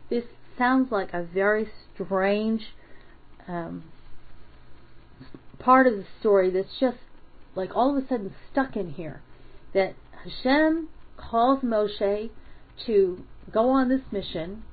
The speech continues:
and it makes it almost sound like he's the only one who could do it. You know, he's so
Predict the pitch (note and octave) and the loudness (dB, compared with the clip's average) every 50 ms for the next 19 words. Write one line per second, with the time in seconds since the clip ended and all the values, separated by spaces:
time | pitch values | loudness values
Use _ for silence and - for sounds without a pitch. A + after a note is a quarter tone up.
0 | - - - - - - - - - - - F#3+ G#3+ G3 - G3 A#3 C4 C4 - | -16 -18 -18 -18 -18 -18 -20 -20 -18 -8 -4 -4 -4 -2 -2 -2 -2 -2 -2 -2
1 | - C#4+ - - G3+ A3 B3 C#4 D4+ D4+ C#4 - - C4 A3+ A3+ A#3 A#3+ A#3 G#3 | -6 -6 -6 -4 -2 0 2 2 2 2 0 0 0 0 2 2 0 0 0 -2
2 | F#3+ F3+ - - A3 G#3+ G#3 G#3+ G#3 G3+ - A3+ B3 C4+ C#4 C4+ B3+ B3 A#3+ - | -2 -4 -4 -4 -2 -2 0 0 -2 0 2 4 6 6 6 6 6 4 2 0
3 | B3 C4 C4 A#3+ F#3+ D3+ E3+ D#3+ D3 D3 F#3 G#3 - - - - - - - - | -2 -2 -2 -4 -4 -2 0 0 2 2 0 -2 -4 -8 -14 -16 -16 -16 -16 -16
4 | - - - - - - - - - - - - - - - - - - - - | -16 -16 -16 -14 -14 -14 -14 -14 -16 -16 -16 -16 -16 -16 -16 -16 -16 -16 -16 -16
5 | - - G#3+ G#3 G3 F#3 F#3+ G3 - - - B3+ C4 | -10 -4 -2 0 0 0 0 -2 0 2 2 2 2